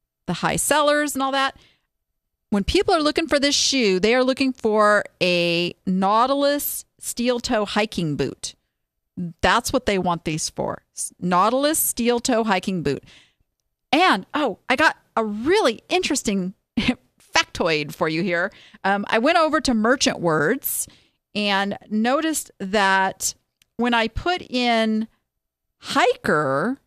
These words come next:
boot, like you have it here in the title, that only returns about thirty thousand searches a month.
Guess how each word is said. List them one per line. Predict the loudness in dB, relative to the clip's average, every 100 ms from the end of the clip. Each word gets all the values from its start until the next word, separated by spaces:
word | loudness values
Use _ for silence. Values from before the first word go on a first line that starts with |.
| _ -14
boot, | -12 -2 0 0 -2 -4 -6 -10 _
like | -2 -2
you | 0
have | 0 0
it |
here | 0 0
in | 0
the | 0
title, | 0 2 2 2 -2 _ _ _ _ _ _ _
that | 0 0 0
only | 0
returns | 0 -2 -2 -2 0
about | 0 0 -2
thirty | -2 -2 -2
thousand | 0 2 2 0 -2 -2 -2 -4 -6
searches | -4 -2 0 -2 0
a |
month. | 0 0 -2 -12